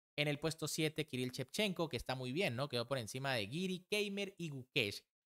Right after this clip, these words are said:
Gukesh de último, ¿no? Definitivamente no es el ritmo del retador al título mundial. Pero bueno, ¿qué les pareció esta remontada épica del número uno del mundo? Simplemente espectacular, ¿no?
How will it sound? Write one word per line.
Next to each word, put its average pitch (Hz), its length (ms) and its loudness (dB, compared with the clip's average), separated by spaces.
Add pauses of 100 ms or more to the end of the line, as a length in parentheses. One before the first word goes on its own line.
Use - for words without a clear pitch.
(120)
Gukesh 202 320 2
de 208 100 4
último, 110 380 0
¿no? 147 100 0
Definitivamente 147 840 -2
no 160 260 0
es 170 140 2
el 170 100 0
ritmo 170 360 0
del 143 100 0
retador 113 400 0
al 127 100 -2
título 127 320 -6
mundial. 90 460 -6 (1160)
Pero 196 120 10
bueno, 240 220 8
¿qué 220 80 4
les 220 120 4
pareció 180 600 2
esta 170 380 2
remontada 156 920 2
épica 180 520 2
del 123 200 4
número 151 300 0
uno 139 280 0
del 107 160 2
mundo? 95 420 -4
Simplemente 131 840 -4
espectacular, 107 1120 0
¿no? 127 200 2